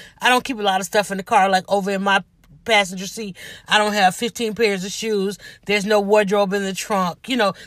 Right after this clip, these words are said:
the ca-, I don't, I just don't keep all of that in the car, right? The car is, like, one place I don't have clutter. <laughs> Okay. So, or, or all,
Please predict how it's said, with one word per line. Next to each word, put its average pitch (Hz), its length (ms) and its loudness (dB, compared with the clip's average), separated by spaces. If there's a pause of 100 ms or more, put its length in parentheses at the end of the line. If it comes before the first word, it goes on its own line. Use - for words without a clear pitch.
the - 140 -20
ca-, - 160 -6
I 220 40 0
don't, 233 280 0
I 240 60 2
just 226 120 -6
don't 208 160 -4
keep 254 300 -8
all 202 180 0
of 185 120 -4
that 165 160 -2
in 170 100 -8
the 170 80 -8
car, 240 420 0
right? 220 300 0 (260)
The 220 100 -4
car 359 380 6
is, 262 80 4
like, 240 140 2
one 226 260 0
place 226 240 -2
I 202 140 2
don't 170 320 -2
have 151 240 -8
clutter. 135 420 -12 (220)
<laughs> 165 120 -8
Okay. 190 560 -2 (360)
So, 294 320 4 (220)
or, 277 420 6
or 262 340 6 (360)
all, 247 300 4